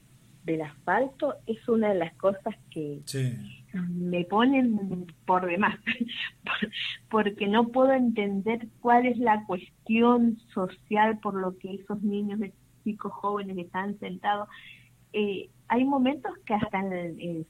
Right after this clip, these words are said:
Speaker 1: sobre el, el semáforo, en dirección diagonal al semáforo, donde la
Speaker 2: Sí.
Speaker 1: gente dobla, donde la gente, eh, puede ocurrir al, lo mejor. Gracias a Dios, mm, siempre digo, nuestra sociedad está muy protegida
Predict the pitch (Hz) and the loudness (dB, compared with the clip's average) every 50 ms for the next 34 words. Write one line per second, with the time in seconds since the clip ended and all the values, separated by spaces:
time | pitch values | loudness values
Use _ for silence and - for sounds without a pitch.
0 | _ - 180 175 170 165 165 165 165 165 160 160 160 160 160 156 156 156 151 147 | _ -2 0 0 0 0 -2 -2 0 0 0 0 0 -2 -2 -4 -4 -6 -6 -8
1 | 151 156 160 156 151 151 151 151 147 147 _ _ 160 156 156 160 170 196 220 233 | -6 -6 -6 -6 -6 -8 -10 -10 -12 -14 _ _ -8 -6 -2 0 2 2 2 2
2 | 240 - 247 220 196 196 185 185 180 175 156 160 165 - - 185 185 175 165 160 | 0 -2 -4 -4 -2 -2 -4 -4 -4 -4 -4 -6 -8 -6 -6 -4 -4 -2 -2 -4
3 | 156 160 160 175 185 190 196 - - 160 156 156 165 185 208 214 - 196 185 175 | -4 -4 -4 -2 -2 -4 -6 -8 -10 -8 -4 -2 0 0 0 -2 -4 -6 -6 -6
4 | 165 160 151 143 151 135 131 - 175 - - 160 160 165 165 175 180 190 196 180 | -6 -6 -4 -4 -4 -4 -2 -4 -4 -4 -6 -8 -8 -6 -6 -6 -6 -6 -10 -14
5 | 180 175 165 160 156 156 160 - 175 185 - 202 - - - - - - - - | -12 -10 -10 -8 -8 -10 -10 -10 -10 -10 -10 -12 -16 -16 -18 -18 -18 -18 -20 -20
6 | - _ - 214 214 202 196 190 190 - _ - 302 330 330 320 285 - - 214 | -20 _ -4 -4 -2 -2 -4 -6 -8 -12 _ -6 -6 -4 -4 -6 -8 -6 -8 -8
7 | 202 - 240 247 262 262 240 226 226 220 214 208 214 220 220 - 233 226 208 208 | -6 -4 -4 -2 -2 0 0 0 0 -2 -4 -6 -6 -8 -10 -10 -8 -6 -4 -4
8 | 202 202 - - 226 240 254 226 240 240 320 349 349 - 311 269 247 220 214 208 | -6 -6 -6 -6 -6 -6 -6 -6 -4 -4 -4 -4 -4 -6 -4 -2 -2 -2 -4 -4
9 | 214 233 247 277 277 262 240 220 208 202 202 202 202 196 196 190 - - _ _ | -4 -2 0 0 0 0 0 -2 -2 -2 -4 -4 -4 -6 -6 -8 -12 -18 _ _
10 | - 254 254 226 226 202 196 196 208 214 220 214 208 196 196 - - 190 190 - | -6 -6 -4 -4 -4 -4 -4 -4 -6 -6 -4 -4 -4 -6 -6 -8 -10 -10 -10 -12
11 | 185 - - 196 185 190 - 214 214 - - 196 190 196 190 208 220 220 214 - | -14 -12 -10 -8 -8 -8 -8 -10 -12 -10 -8 -6 -4 -2 0 0 0 0 0 -4
12 | 214 196 190 - 180 - - - 202 202 202 196 196 202 | -10 -12 -12 -12 -14 -14 -12 -10 -8 -6 -4 -4 -6 -8